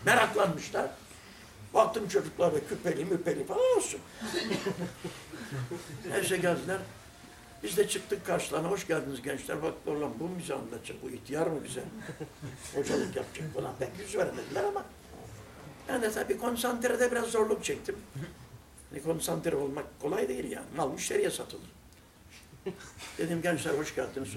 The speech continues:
bulduk," falan filan. "Sorunuz var mı?" dedim. "Soru sormak istiyor musunuz?" Baktım soru sormadılar. "Ben size sorabilir miyim?" dedim acaba.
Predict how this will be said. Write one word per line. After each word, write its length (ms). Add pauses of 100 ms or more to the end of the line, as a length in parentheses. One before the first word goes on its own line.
(200)
bulduk," 240
falan 180
filan. 180 (600)
"Sorunuz 500
var 120
mı?" 220
dedim. 220
"Soru 280
sormak 380
istiyor 260
musunuz?" 340 (1040)
Baktım 340
soru 240
sormadılar. 600 (880)
"Ben 140
size 220
sorabilir 480
miyim?" 280
dedim 200
acaba. 360